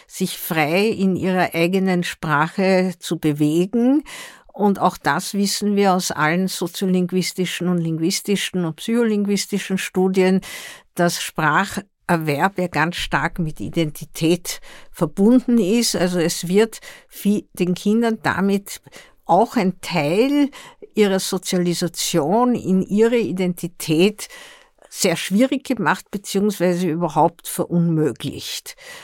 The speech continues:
Äh, weiters werden wir also auch, was das Essen betrifft, wahrscheinlich in eine gewisse, es wird also irgendwie langweilig werden, weil, äh, nur, also ge-,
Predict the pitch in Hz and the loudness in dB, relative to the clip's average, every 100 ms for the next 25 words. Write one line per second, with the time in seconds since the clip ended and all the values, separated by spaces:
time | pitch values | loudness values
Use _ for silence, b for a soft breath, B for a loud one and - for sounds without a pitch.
0 | B B _ - 175 180 180 151 175 165 | B B _ 2 4 4 2 -2 -4 0
1 | 202 220 247 233 - - - 151 160 185 | 0 -2 -2 -2 -6 -8 -10 -8 0 2
2 | 190 202 196 - 175 196 - 170 175 180 | 2 0 0 -2 -4 -6 -2 -2 -2 -6
3 | 170 - - - - 190 - - 202 - | -10 -8 -8 -8 -6 -4 -4 -2 -4 -4
4 | - - - 220 - - 175 175 - 170 | -12 -8 0 0 0 -6 -4 -4 0 0
5 | 175 175 175 - 170 170 - 165 160 180 | 0 -2 -4 -4 -2 -2 -2 -4 -2 -4
6 | 175 185 - 180 175 B B B B B | -2 -2 2 4 2 B B B B B
7 | B _ 170 - 190 180 170 165 143 180 | B _ -12 0 0 2 -2 -4 -2 -2
8 | 170 165 156 147 185 - 208 208 214 - | 0 0 0 -2 -2 -2 0 0 -2 -4
9 | 190 196 208 233 254 262 B B B - | 0 4 4 4 4 2 B B B -8
10 | 170 175 170 190 196 202 208 208 175 175 | 0 2 4 4 6 6 6 4 2 4
11 | 175 175 170 196 214 214 196 - 160 160 | 4 2 0 4 4 4 0 -10 -6 -4
12 | 175 | -4